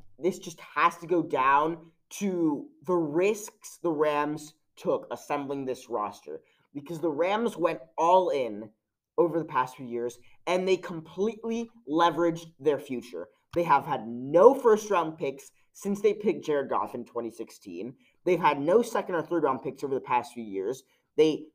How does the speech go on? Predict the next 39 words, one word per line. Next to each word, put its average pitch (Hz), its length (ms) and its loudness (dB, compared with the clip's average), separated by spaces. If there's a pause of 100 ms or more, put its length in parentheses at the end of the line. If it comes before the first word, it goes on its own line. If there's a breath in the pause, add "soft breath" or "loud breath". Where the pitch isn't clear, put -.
traded 202 400 4
for 220 160 8
Von 175 340 6
Miller. 139 460 0 (180)
He 254 300 2
left. 131 340 2 (420)
That's 170 280 6
been 170 160 0
a 143 40 -2
huge 123 360 -10
loss. 117 440 -2 (220)
They 170 100 4
didn't 202 380 6
choose 196 300 -4
to 170 120 -8
re-sign 156 640 0
Odell, 139 680 -2
so - 120 -12
they 170 120 2
have 143 200 0
no 156 400 6
good, 170 460 4
uh, 127 380 0 (580)
they 180 80 4
have 170 140 2
no 190 200 6
good 190 200 6
number 160 240 0
two 160 180 -6
receiver. 131 420 -6
They 151 120 0
have 147 180 -4
to 151 80 -4
rely 139 300 2
on 180 160 -2
Cooper 165 280 -4
Kupp - 280 -10
for 131 100 -2
everything. 120 540 -4